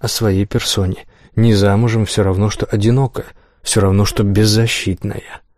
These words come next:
«Мы обнаружили след ноги на клумбе у лестницы», — вставила Ванья, «не совпадавший со следами мужа и сыновей. Сперма того же мужчины, что у Ли».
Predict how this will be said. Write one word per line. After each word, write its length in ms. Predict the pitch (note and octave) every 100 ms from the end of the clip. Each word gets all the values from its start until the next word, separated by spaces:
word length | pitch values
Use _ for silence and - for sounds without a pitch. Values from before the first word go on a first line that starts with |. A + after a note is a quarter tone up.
| _ _ _ _ _ _ _ _ _
«Мы 180 | A#2 A#2+
обнаружили 640 | A#2 A#2 B2 B2+ A#2 A2+
след 380 | A2 - A#2 A2
ноги 380 | A#2 A#2 A2 G#2
на 180 | F#2+ F#2+
клумбе 440 | - A2+ A2 A2 -
у 80 |
лестницы», — 600 | G#2 G2 F2+ - F#2+ - -
вставила 420 | - - G2 G2 G2
Ванья, 400 | G2 F#2 G2+ - _ _ _ _ _
«не 140 | A#2 A#2
совпадавший 840 | - B2+ - C#3 B2 G#2+ - A2+
со 120 | G2
следами 440 | G#2+ A#2 G#2+ G2+ G#2
мужа 280 | G2+ A2 A2+
и 120 | -
сыновей. 600 | - G#2+ G2+ F#2 G2 - _ _ _ _ -
Сперма 460 | - - C3 C3
того 240 | G2+ G#2 G2+
же 100 | G2
мужчины, 420 | G2+ - A#2+ A2+
что 220 | - A2 -
у 100 | G#2+
Ли». 280 | F#2+ -